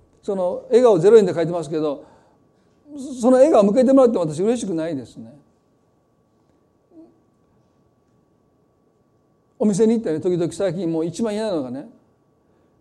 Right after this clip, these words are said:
買ったものを出口までお持ちしますって持っていかれるんですけど、そんな高いもの買ってないからね。ましてやもうセール品買って、一番安いTシャツをその五十パーオフで買ってるのにね、そんな、そんな千円ぐらいのものをね、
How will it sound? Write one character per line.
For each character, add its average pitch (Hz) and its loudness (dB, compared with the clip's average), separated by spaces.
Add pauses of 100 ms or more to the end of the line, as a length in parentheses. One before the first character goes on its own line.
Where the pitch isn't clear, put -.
買 285 -2
っ - -2
た 233 2
も 190 -4
の 170 -4
を 147 -8
出 233 0
口 240 0
ま 180 -2
で 170 -4
お 175 0
持 185 -4
ち 196 -10
し 180 -6
ま 214 -2
す 180 -10
っ - -16
て 196 -2
持 175 -4
っ - -6
て 175 -4
い 180 -2
か 196 -2
れ 208 -2
る 190 -4
ん - -4
で 156 -6
す - -18
け 151 -6
ど、 143 -6 (180)
そ 233 0
ん 233 4
な 233 0
高 277 0
い 254 4
も 220 0
の 175 -6
買 208 -4
っ - -8
て - 0
な 262 -4
い 180 -10
か 151 -10
ら 123 -14
ね。 156 -18 (840)
ま 220 0
し 277 -10
て 269 4
や 220 8
も 190 0
う - -6
セ 262 2
ー 262 6
ル 247 4
品 247 2
買 220 2
っ - -4
て、 190 -4 (320)
一 269 0
番 285 6
安 262 4
い 190 0
T 202 -2
シ 180 0
ャ 202 0
ツ - -2
を 208 4
そ 226 0
の 190 0
五 202 8
十 233 6
パ 262 4
ー - 6
オ - 6
フ 240 2
で 208 6
買 202 0
っ - -8
て 202 -2
る 202 0
の 175 -4
に 135 -4
ね、 170 -6 (840)
そ - 2
ん 269 4
な、 214 -4
そ 254 2
ん 285 6
な 262 0 (200)
千 240 4
円 254 4
ぐ 294 4
ら 247 10
い 214 4
の 190 -2
も 139 -8
の 175 -4
を 139 -4
ね、 160 -8